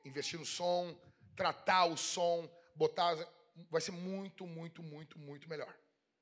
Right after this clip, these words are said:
ok? E é perto da arena. Cadê a Ariadne aqui?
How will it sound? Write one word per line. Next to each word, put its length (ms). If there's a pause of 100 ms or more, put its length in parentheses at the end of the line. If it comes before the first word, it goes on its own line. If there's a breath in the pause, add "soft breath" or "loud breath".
(140)
ok? 420 (1200)
E 100
é 60
perto 400 (260)
da 160
arena. 320 (380)
Cadê 200
a 20
Ariadne 420
aqui? 320